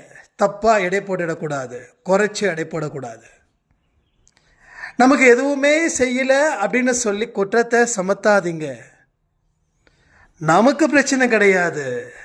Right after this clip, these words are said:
அவருக்கு பிரச்சனை கிடையாது. ஆனா எல்லாமே கொடுத்ததுக்கப்புறம் இப்படிப்பட்ட ஒரு சாயப்பாவை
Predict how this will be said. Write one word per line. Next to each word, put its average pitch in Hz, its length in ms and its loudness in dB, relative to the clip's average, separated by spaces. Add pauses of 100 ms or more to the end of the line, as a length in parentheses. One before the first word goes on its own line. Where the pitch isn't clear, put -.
(560)
அவருக்கு 214 380 2
பிரச்சனை 180 340 -2
கிடையாது. 139 640 -4 (600)
ஆனா 214 260 4 (500)
எல்லாமே 277 540 2
கொடுத்ததுக்கப்புறம் 233 800 -2
இப்படிப்பட்ட 294 600 -2 (260)
ஒரு 214 180 0
சாயப்பாவை 214 640 -2